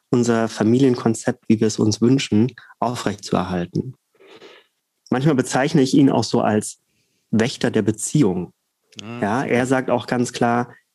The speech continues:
Speaker 1: hey, auch wir sind ein Paar und wir müssen uns als Paar leben.
Speaker 2: Ja.
Speaker 1: Wir haben ganz bewusst auch vor, das war jetzt natürlich noch vor der Pandemie und, äh, vor Corona,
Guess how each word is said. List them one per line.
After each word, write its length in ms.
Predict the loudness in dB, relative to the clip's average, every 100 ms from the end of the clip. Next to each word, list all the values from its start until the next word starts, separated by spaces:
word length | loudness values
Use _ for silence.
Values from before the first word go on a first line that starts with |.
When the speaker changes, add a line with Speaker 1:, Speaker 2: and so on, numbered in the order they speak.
| _ _ -4
Speaker 1:
hey, 260 | 0 2
auch 140 | 0 -2
wir 480 | -2 2 4 4 4
sind 260 | 2 0
ein 220 | -2 -4 -6
Paar 560 | -6 -2 -2 0 0
und 200 | 2 2
wir 320 | 2 4 4 6
müssen 460 | 4 2 0 -2 _ _ _ _ 0
uns 260 | 2 2
als 220 | -2 -6
Paar 360 | -10 -8 -4 -2
leben. 520 | 0 0 -2 -6 -10 _ _ -14
Speaker 2:
Ja. 180 | -12 -12 _ _ _ _ _ _ -16
Speaker 1:
Wir 120 | -12
haben 200 | -10 -12 -12
ganz 280 | -8 -6 -6
bewusst 500 | -6 -4 -2 -4 -2
auch 140 | -4 -4
vor, 540 | -2 0 0 -2 -6 _ _ _
das 240 | -20 -14 -6
war 80 | -2
jetzt 80 |
natürlich 380 | -2 0 0 0
noch 100 | -2
vor 240 | -2 -2 0
der 120 | -2
Pandemie 640 | 0 2 4 4 4 2
und, 180 | 0 -4
äh, 220 | -6 -6
vor 240 | -2 -2
Corona, 600 | 0 0 2 2 2 0